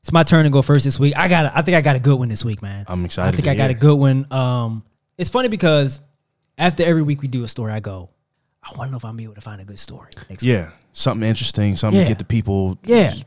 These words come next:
Speaker 2: drawn in.
Speaker 1: And then it's
Speaker 2: Yeah.
Speaker 1: like, one just, I found this on Twitter.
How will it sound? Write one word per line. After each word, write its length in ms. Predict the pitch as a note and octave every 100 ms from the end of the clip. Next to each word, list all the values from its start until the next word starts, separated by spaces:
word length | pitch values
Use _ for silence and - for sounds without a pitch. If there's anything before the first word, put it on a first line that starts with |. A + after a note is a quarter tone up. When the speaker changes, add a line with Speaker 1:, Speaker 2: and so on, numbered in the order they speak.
| -
Speaker 2:
drawn 380 | A2+ A2 G#2+ G#2+
in. 200 | G#2 G2+
Speaker 1:
And 120 | E3+
then 120 | F#3
it's 80 | F3
Speaker 2:
Yeah. 40 |
Speaker 1:
like, 260 | E3+ D3+ C#3+ _ _ _ _ _
one 220 | D3+ G3+ F3+
just, 180 | F3 D3
I 80 | F3
found 200 | F#3 F3
this 80 |
on 120 | C#3+ F#2+
Twitter. 380 | - G3 A#2